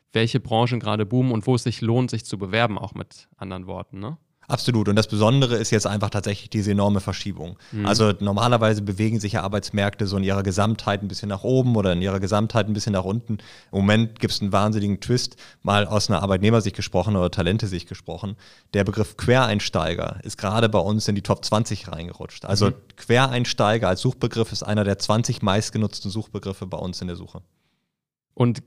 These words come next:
Speaker 1: gi-, gibt's da auch ein Angebot zu dieser Nachfrage? Also suchen Unternehmen gezielt nach Leuten, die aus einer völlig anderen Branche kommen und dann zum Beispiel sagen, „Mensch,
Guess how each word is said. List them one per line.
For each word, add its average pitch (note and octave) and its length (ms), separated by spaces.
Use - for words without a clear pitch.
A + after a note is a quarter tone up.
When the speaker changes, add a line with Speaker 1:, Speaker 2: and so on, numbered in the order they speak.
Speaker 1:
gi-, C#3+ 160
gibt's - 220
da A#2 160
auch A2+ 240
ein A2 160
Angebot C#3+ 500
zu - 80
dieser C#3 240
Nachfrage? B2+ 540
Also A2+ 160
suchen B2 720
Unternehmen A#2+ 480
gezielt B2+ 340
nach A#2 160
Leuten, A2+ 320
die A2 140
aus G#2 180
einer G#2+ 140
völlig A#2+ 280
anderen A2 220
Branche A2 300
kommen A#2+ 320
und A2 180
dann G#2+ 220
zum A2+ 100
Beispiel A2 160
sagen, G#2+ 280
„Mensch, A2+ 320